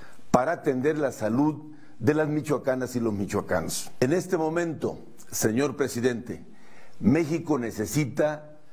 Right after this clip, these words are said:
de una visión estratégica nacional. Desafortunadamente, desde el inicio de la epidemia y hasta hoy,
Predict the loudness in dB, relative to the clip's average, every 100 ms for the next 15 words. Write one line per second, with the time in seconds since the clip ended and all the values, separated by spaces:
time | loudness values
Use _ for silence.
0 | -12 4 6 6 4 2 -2 2 2 4
1 | 2 0 0 0 2 2 2 0 -2 -2
2 | 2 2 0 -4 -10 -10 -10 -8 -8 -8
3 | -4 4 4 4 0 0 0 0 2 2
4 | 0 -4 -4 -4 -6 -8 -10 -10 -8 -8
5 | 2 4 4 4 0 0 2 2 2 2
6 | 4 4 0 -6 -6 0 4 4 2 2
7 | 2 2 2 0 -2 -10 -14 -12 -10 -2
8 | 4 6 6 2 0 2 4 4 2 -4